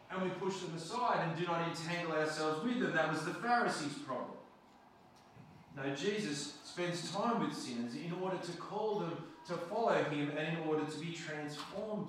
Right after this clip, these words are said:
by him. This little quote from, from Don Carson probably puts it best.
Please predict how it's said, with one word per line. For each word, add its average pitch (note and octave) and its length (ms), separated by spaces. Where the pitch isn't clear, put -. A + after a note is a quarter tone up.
by A#2+ 160
him. G#2+ 320
This D3 220
little B2+ 220
quote - 400
from, A#3 240
from B2 200
Don C#3 300
Carson A#2+ 460
probably A#2 200
puts - 180
it - 280
best. - 200